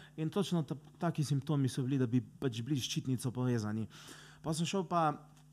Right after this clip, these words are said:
lansko leto, eh, eh, v eno trgovino z naravnimi pač stvarmi v Velenju. Pa mi reče, „Gospod, vi imate pa malo ščitnico,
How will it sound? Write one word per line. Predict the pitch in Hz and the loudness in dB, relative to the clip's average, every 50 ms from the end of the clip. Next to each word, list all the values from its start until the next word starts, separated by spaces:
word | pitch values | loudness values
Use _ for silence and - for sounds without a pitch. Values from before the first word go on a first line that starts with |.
| - - - - - - - | -20 -20 -20 -20 -12 -2 2
lansko | 143 143 165 175 165 - - 131 | 4 6 6 6 4 2 0 0
leto, | 123 120 113 104 - 170 | 2 2 0 0 2 4
eh, | 208 233 233 180 165 - - - - - 143 139 139 135 135 131 135 131 127 127 127 127 127 123 123 123 123 120 123 120 113 - - - | 4 4 4 2 -2 -6 -20 -18 -10 -6 -2 0 2 2 2 2 2 2 2 2 2 2 2 2 2 2 0 0 0 -2 -4 -6 -10 -10
eh, | - 120 120 120 117 117 | -6 -4 -2 -2 -2 -2
v | 110 104 117 120 120 127 | -2 -2 -2 -2 0 0
eno | 139 139 131 123 120 110 110 - 123 135 - | 0 2 2 2 2 0 -2 -6 -10 -8 -4
trgovino | - 165 131 147 151 165 165 143 127 120 | -2 0 2 4 6 8 8 8 6 4
z | 110 107 | 2 0
naravnimi | 127 131 135 135 127 120 123 120 120 117 117 117 110 | 0 2 2 2 2 2 0 -2 -2 -2 -2 -2 -4
pač | - 110 101 - - - - - - - | -6 -10 -14 -14 -16 -18 -18 -18 -18 -14
stvarmi | - - 123 120 123 170 226 | -8 -4 0 2 4 4 6
v | 233 220 208 | 6 6 6
Velenju. | 190 202 202 202 202 196 190 175 165 - - - - - - - - - - - - - | 6 6 4 4 4 4 4 4 2 0 -2 -16 -18 -18 -18 -18 -20 -20 -20 -20 -18 -10
Pa | - 143 | -6 -2
mi | 135 147 | 0 2
reče, | 160 175 - 175 | 2 2 2 2
„Gospod, | 143 135 131 - 208 208 165 | 0 0 0 2 2 2 4
vi | 196 | 4
imate | 196 196 185 185 | 4 2 2 0
pa | 170 170 | 0 2
malo | 170 185 190 175 | 2 4 4 2
ščitnico, | - - - 214 - 147 131 117 - - | 2 0 -4 -2 0 0 0 0 0 0